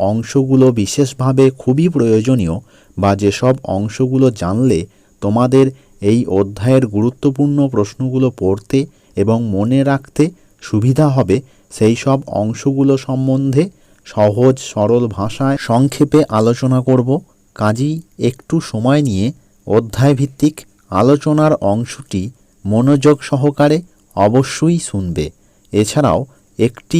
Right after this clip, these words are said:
প্রধান প্রশ্নের উত্তর থেকে কোন কোন প্রশ্নগুলোর উত্তর লেখা যাবে, তাও এই ভিডিওটির প্রশ্নগুলোর আলোচনার অংশে বলে দেব। তোমাদের শিক্ষা সংসদ নির্দেশিত প্রশ্ন কাঠামো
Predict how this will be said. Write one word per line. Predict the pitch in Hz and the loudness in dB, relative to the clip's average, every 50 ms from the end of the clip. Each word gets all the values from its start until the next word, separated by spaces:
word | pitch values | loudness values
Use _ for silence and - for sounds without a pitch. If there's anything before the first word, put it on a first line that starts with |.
| 170 165 | 0 0
প্রধান | - - 98 98 101 - - 139 151 151 | -2 -2 -2 -2 -2 -2 -2 -2 -2 -2
প্রশ্নের | 143 143 147 147 - - 147 147 147 - - | -2 -2 -4 -4 -4 -2 -2 -2 -2 -2 -6
উত্তর | 120 117 - _ - - 165 151 - | -10 -10 -10 _ -4 -2 -2 -2 -4
থেকে | - - 85 - - 104 131 170 - _ _ _ _ _ _ _ | -8 -10 -10 -6 -4 -2 -2 -4 -4 _ _ _ _ _ _ _
কোন | - 135 151 170 180 180 175 175 | 0 2 4 4 2 2 -2 -2
কোন | - 165 165 170 170 170 | 0 2 2 2 2 -2
প্রশ্নগুলোর | 165 - - 117 117 - - 143 143 139 143 143 143 143 139 - - - | -4 -4 -4 -4 -4 -4 -4 -4 -4 -2 0 0 2 0 0 -2 -4 -6
উত্তর | 113 113 - _ _ - 139 135 120 98 82 | -8 -8 -8 _ _ 0 2 2 2 0 0
লেখা | 85 90 - - - 139 131 | -2 -4 -4 -2 -2 0 0
যাবে, | 135 131 131 139 160 175 - _ _ _ _ _ _ _ - | 0 0 0 -2 -2 -2 -6 _ _ _ _ _ _ _ -4
তাও | 123 123 151 143 107 90 - - _ _ _ _ - | 0 2 4 4 4 2 0 -4 _ _ _ _ -2
এই | 101 101 101 | -2 0 0
ভিডিওটির | 85 90 107 107 113 135 143 147 143 - 151 147 143 143 - _ _ _ _ _ - | 0 -2 -4 -2 2 2 2 2 2 2 2 2 2 0 -4 _ _ _ _ _ -2
প্রশ্নগুলোর | 101 107 - - - 143 147 143 135 123 98 92 107 143 - _ _ _ _ _ - | -2 -2 -2 -4 -4 -4 -2 -2 0 0 0 0 0 0 -4 _ _ _ _ _ -6
আলোচনার | 82 80 92 110 123 135 131 - 143 143 143 143 143 139 - - - - | -4 -2 0 2 2 0 0 -2 -4 -4 -2 -2 -2 -4 -6 -6 -6 -6
অংশে | 101 110 110 104 - - 151 170 - _ _ _ _ - | -4 -4 -6 -8 -6 -6 -6 -6 -6 _ _ _ _ -10
বলে | 90 90 104 104 95 90 78 | -2 0 2 2 2 0 -2
দেব। | 71 80 - - - - - - - - - - | -4 -8 -10 -10 -12 -14 -14 -16 -16 -16 -14 -8
তোমাদের | - 113 117 127 131 139 156 160 160 135 | -6 -4 -2 0 0 2 2 2 0 0
শিক্ষা | - - 110 - - - - 139 | -2 -4 -6 -6 -6 -4 -4 -4
সংসদ | 135 - 139 139 147 147 139 - 147 151 147 139 - - _ - | -2 -2 0 0 0 -2 -2 -2 -2 -2 -2 -4 -8 -14 _ -6
নির্দেশিত | 107 107 107 110 110 110 - 139 131 131 - 143 135 - 98 107 135 131 | -4 -2 -2 -2 -2 0 0 0 0 -2 -4 -6 -4 -2 -2 -2 -2 -4
প্রশ্ন | - - 110 - - - - 135 139 135 | -4 -4 -4 -4 -4 -4 -4 -4 -4 -4
কাঠামো | 131 - 95 95 - - - 127 127 135 143 | -4 -4 -6 -6 -6 -8 -6 -4 -2 -2 -2